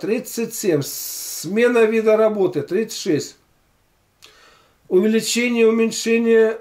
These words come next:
числа скандалов с супругом — тридцать пять. Изменение уровня ответственности на работе — двадцать девять. Уход за ре-, уход ребенка из дома — двадцать девять.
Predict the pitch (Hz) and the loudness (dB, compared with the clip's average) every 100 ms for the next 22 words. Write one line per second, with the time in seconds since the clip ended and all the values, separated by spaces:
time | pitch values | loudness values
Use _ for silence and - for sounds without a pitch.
0 | _ _ - 185 220 220 214 - 175 185 | _ _ -10 -4 2 2 2 0 -2 2
1 | 208 208 196 160 - - 196 233 226 170 | 4 6 4 0 -8 -4 -4 0 0 2
2 | 120 92 - _ _ - 165 214 220 214 | -2 -4 -18 _ _ -4 0 0 0 -2
3 | - 151 110 - _ _ _ _ _ _ | 0 -2 -2 -8 _ _ _ _ _ _
4 | 175 170 190 226 240 247 226 233 277 247 | -2 0 2 2 2 2 2 2 0 2
5 | 220 220 214 208 180 220 233 226 214 208 | 4 4 2 0 -6 -4 -4 -2 -2 -2
6 | - 220 208 202 208 214 208 196 220 196 | -4 -2 2 4 4 4 2 0 0 0
7 | 170 135 135 165 214 214 - 214 170 151 | -4 -8 -6 0 0 0 -4 -4 0 -2
8 | 127 - 170 226 226 175 214 208 208 - | -2 -4 -4 2 0 0 0 0 -2 -16
9 | _ _ 175 175 226 220 214 214 214 214 | _ _ -6 0 0 2 0 2 2 0
10 | 208 185 180 185 143 135 165 196 - 214 | -2 -2 0 0 0 0 0 0 -2 -4
11 | 170 151 120 | 0 0 -2